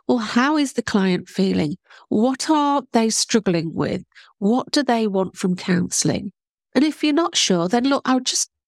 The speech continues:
I just really recommend that you come and join the Grow Your Private Practice membership, because this is the first thing that we look at. And this is so fundamental,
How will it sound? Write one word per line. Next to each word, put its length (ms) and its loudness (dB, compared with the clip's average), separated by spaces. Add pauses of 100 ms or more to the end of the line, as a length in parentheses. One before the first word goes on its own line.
(240)
I 60 4
just 360 0
really 280 2
recommend 840 -2
that 160 0
you 80 0
come 240 0
and 140 0
join 260 0
the 80 0
Grow 160 0
Your 160 0
Private 380 0
Practice 400 -4
membership, 560 2
because 260 -2
this 240 0
is 120 0
the 200 -2
first 380 0
thing 220 -2
that 120 -6
we 160 0
look 240 -4
at. 320 -2
And 140 2
this 180 -2
is 140 2
so 440 -2
fundamental, 1000 -2